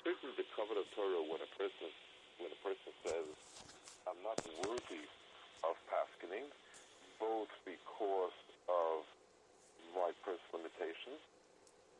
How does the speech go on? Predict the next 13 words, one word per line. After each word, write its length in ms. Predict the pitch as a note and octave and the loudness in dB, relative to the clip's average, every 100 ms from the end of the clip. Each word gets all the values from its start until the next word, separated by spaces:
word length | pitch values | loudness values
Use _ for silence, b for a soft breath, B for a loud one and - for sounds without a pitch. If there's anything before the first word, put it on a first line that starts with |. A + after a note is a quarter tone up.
| - - - | -20 -12 0
and 240 | F#2 F2+ F2 E2+ | 2 2 -2 -2
w-, 220 | F#2+ - G2+ | -2 0 -2
and 80 | F#2 | -4
because 560 | F#2 - - A#2 A2 G#2 - - | -6 -6 0 4 4 4 -4 2
of 240 | F#2 F2 E2+ - | 8 8 6 0
the 60 | - - | -14 0
Torah's, 400 | F#2 E2+ E2 D#2 - - - - - - - - E2+ | 2 4 2 -2 -8 -18 -20 -20 -16 -16 -14 -6 -4
uh, 100 | E2 | -2
Torah. 480 | E2+ E2 D#2 E2 - - - - - - - - - F2 | 0 0 2 0 0 -6 -12 -18 -18 -18 -16 -14 -12 0
Wh-, 160 | F#2+ - | 2 6
why 240 | G#2+ D3+ | 6 6
this 160 | C3+ - - | 4 -4 -2
first 160 | B2 | -2